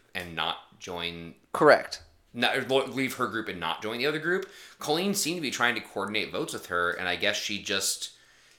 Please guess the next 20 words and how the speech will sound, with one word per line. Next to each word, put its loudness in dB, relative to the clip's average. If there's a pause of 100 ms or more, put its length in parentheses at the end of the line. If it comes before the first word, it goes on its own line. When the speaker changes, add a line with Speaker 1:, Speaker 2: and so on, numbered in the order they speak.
(120)
Speaker 1:
maybe 0
she, -4 (420)
she 0
seems -2
to -2
be -6
pretty, 0
like, 2
a 0
pretty -2
emotional -4
player. -2
She -8
didn't, -10 (260)
she -4
didn't -6
like 0
the -6
way 0
that, -6